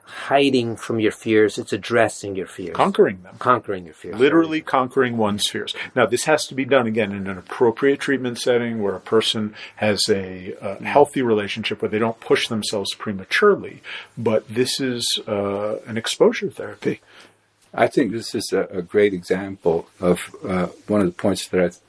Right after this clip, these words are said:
Speaker 3: think is very important to make here. You, you, I'm not a doctor, not, certainly not a psychiatrist.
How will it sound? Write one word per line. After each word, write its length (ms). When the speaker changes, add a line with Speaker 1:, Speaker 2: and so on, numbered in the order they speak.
Speaker 3:
think 160
is 80
very 180
important 440
to 120
make 280
here. 180
You, 240
you, 240
I'm 160
not 160
a 140
doctor, 560
not, 380
certainly 320
not 320
a 100
psychiatrist. 880